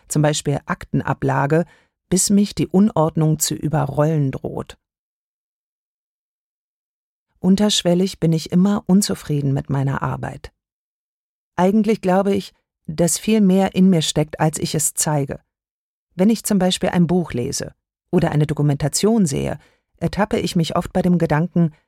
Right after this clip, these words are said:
"Das könnte ich auch, vielleicht sogar besser." Solche Überlegungen behalte ich meistens lieber für mich, denn ich habe im Leben bisher nicht viel erreicht. Es gibt allerdings viele, die mich für sehr intelligent halten und meinen,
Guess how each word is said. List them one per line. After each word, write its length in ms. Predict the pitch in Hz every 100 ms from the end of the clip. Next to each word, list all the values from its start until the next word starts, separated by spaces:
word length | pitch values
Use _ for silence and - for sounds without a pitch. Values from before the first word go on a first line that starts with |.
| _ _ _ _ _ _
"Das 220 | - 143
könnte 260 | - 170 170
ich 200 | 175 -
auch, 280 | 143 131 - _ _ _
vielleicht 380 | - 147 139 -
sogar 180 | 143
besser." 400 | 131 156 - 117 - _ _ _ _ _ _ _ _ _ _ -
Solche 300 | 151 175 -
Überlegungen 640 | 175 180 180 196 185 190
behalte 320 | 165 160 165
ich 100 | 151
meistens 400 | 165 156 - 160
lieber 220 | 170 160
für 140 | 156 165
mich, 320 | 175 175 - _ _ _ _
denn 160 | - 147
ich 220 | - 151
habe 160 | 170 170
im 160 | 170
Leben 300 | 170 165 185
bisher 380 | 170 - 175 165
nicht 300 | 165 165 -
viel 280 | - 190 175
erreicht. 600 | - 160 151 143 - - _ _ _ _ _ _ _ _ _ _ _
Es 120 | - 160
gibt 200 | 214 -
allerdings 400 | 190 185 180 -
viele, 280 | 220 208
die 80 | 160
mich 180 | 165 160
für 120 | 160
sehr 220 | 147 170
intelligent 580 | 185 160 175 151 160 -
halten 340 | 147 147 - 160
und 240 | - 151
meinen, 420 | 151 151 170 165